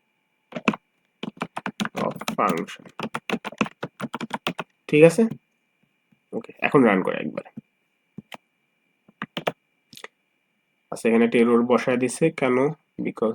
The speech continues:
হচ্ছে তোমার এখানে দিতে হবে কমা। ওকে, so দেখো, outside of the function, inside of the function, in function, মানে দুই জায়গায় এটা রান করছে। এখন ফাংশনের ভেতর একটা ভেরিয়েবল ডিক্লেয়ার করি my name দিয়ে,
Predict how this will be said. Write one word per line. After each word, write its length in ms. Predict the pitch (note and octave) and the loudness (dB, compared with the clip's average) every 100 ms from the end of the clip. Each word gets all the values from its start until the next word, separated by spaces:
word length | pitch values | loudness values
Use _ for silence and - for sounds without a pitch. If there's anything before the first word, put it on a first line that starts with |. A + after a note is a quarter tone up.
| A#2+ | -4
হচ্ছে 240 | - C#3 | -6 -4
তোমার 300 | C3+ A#2 A#2+ F3+ - _ _ - - | 0 2 2 -2 -10 _ _ -2 0
এখানে 180 | A#2+ A#2 | 4 4
দিতে 140 | - | 4
হবে 180 | C3 E3 | -4 0
কমা। 220 | - E2+ - - _ _ _ _ _ _ - _ _ - - - _ _ _ _ _ - - - - - - _ _ - - - | 0 0 -2 -10 _ _ _ _ _ _ -20 _ _ -20 -20 -20 _ _ _ _ _ -10 -10 0 0 0 -6 _ _ -10 -4 6
ওকে, 160 | F3+ C3+ - - | 6 6 -2 4
so 60 | D#3 D3 | 8 8
দেখো, 160 | F3 F#3+ - _ _ _ _ - | 8 6 2 _ _ _ _ 10
outside 340 | C#3 D3+ - F#3+ | 10 12 8 8
of 40 | F#3+ | 8
the 60 | G3 | 8
function, 280 | F3+ F3+ G3+ - D#3 | 8 8 2 6 6
inside 300 | D3+ D#3 D3 | 8 6 8
of 40 | B2 | 6
the 60 | A#2 | 4
function, 300 | G2 G2 - - | -2 -2 -4 4
in 80 | D#3+ F#3+ A#3+ C4 - | 6 6 4 -2 2
function, 300 | A#2+ A2+ G2 A2 | 2 2 2 6
মানে 100 | E3+ E3+ | 8 12
দুই 100 | F#3 | 12
জায়গায় 180 | F3+ G3 | 12 12
এটা 100 | F3+ | 12
রান 180 | A#2+ A#2 | 10 8
করছে। 220 | G2 - - - _ - - | 0 -4 -14 -20 _ -2 -2
এখন 260 | A#2+ G#3+ D3 | 12 12 12
ফাংশনের 520 | C3 C3+ D3+ D3+ G3 F#3+ | 8 6 6 6 8 8
ভেতর 160 | D3 D3 | 8 6
একটা 200 | C#3 D3 B2 | 6 4 4
ভেরিয়েবল 320 | A2+ B2 A#2+ | 4 6 4
ডিক্লেয়ার 240 | A#2 B2 A#2 | 4 0 0
করি 140 | C#3+ F#3 - - - - B2+ A#2 | 0 0 -2 -8 -8 -4 2 6
my 160 | G#2 A2+ A2 | 8 8 8
name 180 | G2+ F#2 D#2 | 6 2 0
দিয়ে, 140 | G1+ | -4